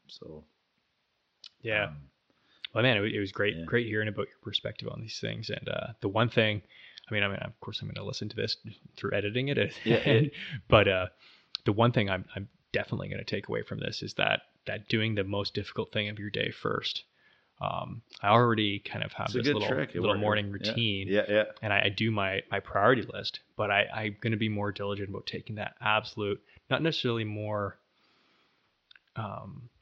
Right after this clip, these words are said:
Speaker 2: difficult thing, but the thing that kinda gives me the most fear,
Speaker 1: Yeah.
Speaker 2: which is probably the most important thing, the thing that I've been putting off, to do that first when
Speaker 1: Yeah.
Speaker 2: I have all that, that decision bank, that kind of mental energy is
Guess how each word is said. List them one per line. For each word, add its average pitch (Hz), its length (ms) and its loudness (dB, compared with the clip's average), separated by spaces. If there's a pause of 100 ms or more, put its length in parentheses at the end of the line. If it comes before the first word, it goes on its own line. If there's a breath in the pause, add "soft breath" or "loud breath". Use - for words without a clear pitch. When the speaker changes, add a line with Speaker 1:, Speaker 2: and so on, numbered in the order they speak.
Speaker 2:
difficult 110 400 -2
thing, 131 140 -2
but 113 100 -2
the - 60 -12
thing 127 220 6
that 107 160 2
kinda 107 200 2
gives 104 240 2
me 107 80 -2
the 104 80 -4
most 101 240 -4
fear, 107 540 -2 (260)
Speaker 1:
Yeah. 104 220 2 (160)
Speaker 2:
which 110 180 0
is 101 100 0
probably 101 460 4
the 101 120 -2
most 98 220 -4
important 107 340 -4
thing, 110 120 -2
the 104 80 -2
thing 107 180 -2
that 101 100 2
I've 98 100 -2
been 101 120 -4
putting 104 280 -2
off, - 240 -6
to 104 100 -8
do 104 240 -2
that - 240 0
first 104 380 -4 (280 loud breath)
when 107 120 2
Speaker 1:
Yeah. 95 80 2
Speaker 2:
I - 20 -2
have 101 340 2 (120)
all 101 240 0
that, - 240 -6 (160)
that - 160 -6
decision 101 420 -4
bank, 101 380 -2
that 107 100 -10
kind 104 140 -8
of 101 60 -6
mental 104 300 -2
energy 101 300 -6
is 107 80 -8